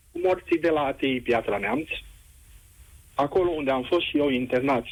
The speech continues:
după două zile de la incendiu. Sunt unit cu supraviețuitorii de la Piatra Neamț, cu medicii, cu asistentele,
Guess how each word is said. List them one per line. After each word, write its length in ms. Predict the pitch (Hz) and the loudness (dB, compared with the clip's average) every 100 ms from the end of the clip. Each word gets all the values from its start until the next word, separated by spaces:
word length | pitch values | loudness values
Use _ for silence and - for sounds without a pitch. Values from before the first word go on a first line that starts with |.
| - - - - | -18 -20 -20 -4
după 300 | 147 135 131 | -2 0 0
două 240 | 151 147 | 2 0
zile 280 | 135 139 117 | 0 2 2
de 100 | 120 | 4
la 140 | 117 | 2
incendiu. 600 | 113 110 101 104 127 165 - - - - - - - - - - - - | 2 -2 -4 0 2 0 -2 -12 -12 -12 -14 -16 -16 -16 -16 -16 -12 -6
Sunt 320 | - 403 381 | 0 0 2
unit 300 | - 190 190 | 0 0 -4
cu 160 | - 147 | -4 -2
supraviețuitorii 1080 | - 147 139 143 139 147 143 220 214 127 | -2 0 0 0 -2 -2 -2 0 0 -2
de 100 | 113 | -6
la 120 | 113 113 | -6 -6
Piatra 400 | - 131 139 117 | -4 -2 0 0
Neamț, 320 | 101 120 156 - - - - - - - - - | 0 -6 -6 -12 -16 -20 -20 -20 -20 -20 -20 -6
cu 80 | - | 2
medicii, 520 | 156 147 156 - 185 | 2 2 0 0 -2
cu 120 | - | 0
asistentele, 880 | 131 131 147 - 131 135 143 151 170 | -2 0 -4 0 -2 0 0 0 0